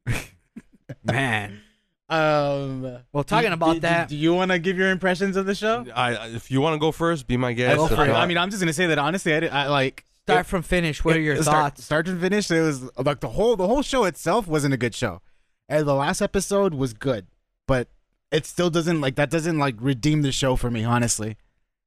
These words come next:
Speaker 2: I never said it redeemed the show to me. Re-
Speaker 1: Yeah.
Speaker 2: Okay, it, it, it redeemed from me hating the show.
Speaker 1: No, like, I still think it's, it's garbage for me. Like, honestly, like, like, like you said, Ewan McGregor's acting was, like, the only highlight within the
Speaker 2: Yeah.
Speaker 1: first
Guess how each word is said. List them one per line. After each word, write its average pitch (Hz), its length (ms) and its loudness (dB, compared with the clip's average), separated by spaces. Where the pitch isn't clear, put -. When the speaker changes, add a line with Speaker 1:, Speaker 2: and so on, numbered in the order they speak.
Speaker 2:
I 170 200 -2
never 196 380 0
said 220 240 0
it 196 80 2
redeemed 156 380 -2
the 131 60 -2
show 160 300 0
to 135 80 0
me. 113 200 -4
Re- 123 280 -2
Speaker 1:
Yeah. 135 180 4
Speaker 2:
Okay, 131 180 2
it, 151 200 0
it, 170 340 -2
it 226 180 2
redeemed 240 500 -2
from 170 260 -2
me 160 380 -2
hating 247 760 -2
the 180 120 0
show. 160 440 0
Speaker 1:
No, 165 160 4
like, 139 160 -2
I 170 80 0
still 185 160 0
think 160 180 -2
it's, 151 140 -2
it's 151 160 -2
garbage 143 380 2
for 127 100 -4
me. 123 160 2
Like, 123 220 2
honestly, 143 420 0
like, 127 340 0
like, 151 400 0
like 147 160 -2
you 156 60 0
said, 143 200 -2
Ewan 165 200 2
McGregor's 147 640 0
acting 139 480 0
was, 123 240 0
like, 120 240 0
the 123 160 2
only 131 400 2
highlight 135 460 0
within 127 300 0
the 127 80 2
Speaker 2:
Yeah. 110 60 -4
Speaker 1:
first 131 220 0